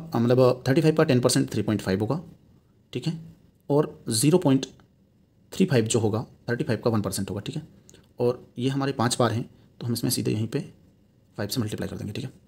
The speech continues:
So फ्रेंड्स आगे क्या होगा हमारा, सेवनटीन पॉइंट फ़ाइव प्लस थ्री पॉइंट फ़ाइव प्लस वन पॉइंट सेवन फ़ाइव इक्वल टू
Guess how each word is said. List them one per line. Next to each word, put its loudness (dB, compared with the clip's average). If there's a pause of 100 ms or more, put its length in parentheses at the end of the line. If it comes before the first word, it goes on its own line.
(680)
So -10
फ्रेंड्स -2 (120)
आगे -4
क्या 0
होगा 2
हमारा, 0 (760)
सेवनटीन 0
पॉइंट 0
फ़ाइव 2 (360)
प्लस 0 (360)
थ्री -2
पॉइंट 4
फ़ाइव 0 (260)
प्लस -2
वन 0
पॉइंट 0
सेवन 0
फ़ाइव -2 (600)
इक्वल 2
टू 0